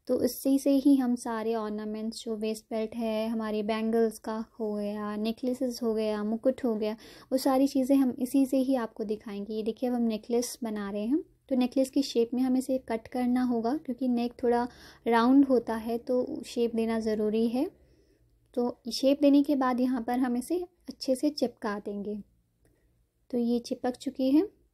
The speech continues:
और थोड़ा और ब्रॉड दिखाने के लिए गोल्ड पोर्शन ये यहाँ पर लगा देते हैं। अब नीचे की जो हमने देखा है, अ, शो में कि तीन मालाएं ऐसे दिखाई गई हैं, तो लेस को ही हमने पतला पतला कट कर लिया है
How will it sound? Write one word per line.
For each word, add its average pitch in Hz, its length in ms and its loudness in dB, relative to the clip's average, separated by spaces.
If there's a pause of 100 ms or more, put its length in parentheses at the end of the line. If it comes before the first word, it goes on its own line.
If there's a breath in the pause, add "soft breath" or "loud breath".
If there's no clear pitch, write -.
(1160)
और 262 80 2
थोड़ा 254 260 4
और 254 380 2
ब्रॉड 233 380 0
दिखाने 226 440 -2
के 240 140 -8
लिए 277 100 0
गोल्ड 233 360 2 (160)
पोर्शन 214 300 -2
ये 349 220 4
यहाँ 220 280 -4
पर 214 80 -12
लगा 202 280 -6
देते 208 240 -6
हैं। 285 240 6 (320 loud breath)
अब 254 120 4
नीचे 262 360 6
की 302 220 4
जो 302 160 4
हमने 269 300 4
देखा 247 300 2
है, 277 240 2
अ, 233 600 0
शो 233 340 -4
में 240 320 0 (320 soft breath)
कि 262 300 2
तीन 269 260 6
मालाएं 233 420 0
ऐसे 240 220 -2
दिखाई 226 460 -2
गई 233 240 4
हैं, 247 160 0
तो 277 120 0
लेस 247 280 2
को - 140 0
ही 277 160 6
हमने 247 240 4
पतला 226 380 -6
पतला 247 360 -4
कट 247 240 -6
कर 233 220 0
लिया 220 280 4
है 233 240 0